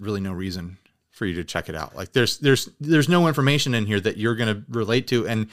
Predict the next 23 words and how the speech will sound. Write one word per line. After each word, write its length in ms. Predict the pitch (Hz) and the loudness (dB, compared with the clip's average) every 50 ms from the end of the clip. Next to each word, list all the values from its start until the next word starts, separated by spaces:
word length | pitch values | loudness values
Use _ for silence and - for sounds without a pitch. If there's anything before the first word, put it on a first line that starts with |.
| - - - - _ | -10 -20 -20 -6 _
it's 180 | - 139 131 - | 2 2 4 4
not 160 | 180 180 180 | 4 4 4
gonna 100 | 180 180 | 4 4
be 120 | 156 165 156 | 4 6 6
like 160 | 139 113 - | 4 4 2
hanging 320 | - 156 160 151 143 135 | 2 2 4 4 4 4
out 120 | 139 143 110 | 4 2 2
with 140 | 117 101 | 0 2
me, 180 | 117 165 196 180 | 2 4 4 6
like 200 | 135 120 - - | 4 4 2 2
how 180 | 117 123 120 123 | 2 2 4 6
we're 120 | 120 113 | 6 4
hanging 240 | 127 143 139 123 123 | 4 4 4 2 2
out 100 | 127 95 | 2 0
right 100 | 113 117 | 0 2
now, 160 | 143 175 160 | 2 2 2
'cause 180 | 135 139 113 139 | 2 0 0 0
I'm 60 | 139 | 0
gonna 80 | 156 | 0
be 80 | 147 135 | 0 2
talking 260 | - 151 151 151 139 | 2 2 2 2 0
about 140 | 135 117 - | 0 -2 0
stuff 220 | - - 127 - | 0 0 0 -2